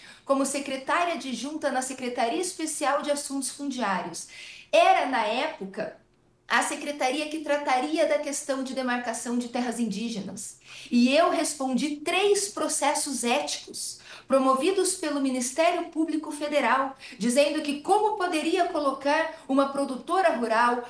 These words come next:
advogada que defende os produtores rurais nas questões de conflitos indígenas, colocar essa pessoa, que no caso era eu, atuava nesse cargo,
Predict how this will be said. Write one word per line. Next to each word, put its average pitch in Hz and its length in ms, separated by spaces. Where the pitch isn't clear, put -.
advogada 285 800
que 285 100
defende 311 500
os 285 100
produtores 254 600
rurais 240 320
nas 240 160
questões 254 580
de 240 120
conflitos 269 600
indígenas, 294 800
colocar 320 460
essa 311 240
pessoa, 269 500
que 247 100
no 220 120
caso 214 380
era 196 360
eu, 247 240
atuava 202 500
nesse 226 300
cargo, 294 440